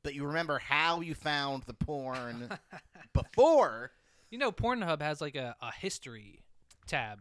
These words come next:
Speaker 2: where you can go back and look at all the viewed videos.
Speaker 1: Yeah, and X videos rec-, makes recommendations for me too, which is, which is nice.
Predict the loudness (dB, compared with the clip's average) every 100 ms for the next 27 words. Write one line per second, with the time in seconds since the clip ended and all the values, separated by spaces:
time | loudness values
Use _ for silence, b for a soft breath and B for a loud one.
0 | -14 -12 -12 -12 -12 -8 -6 -6 -8 -8
1 | -12 -14 -14 -14 -12 -12 -10 -10 -10 -12
2 | -16 -18 -16 -16 -10 -2 4 6 4 2
3 | -2 -4 -4 -6 -4 -4 -4 -8 -12 -12
4 | -6 -6 -4 -8 -6 -4 -6 -6 -12 -12
5 | -12 -14 -14 -14 -14 -18 -20 -14 -12 -12
6 | -14 -16 -16 -10 -10 -10 -14 -20 -20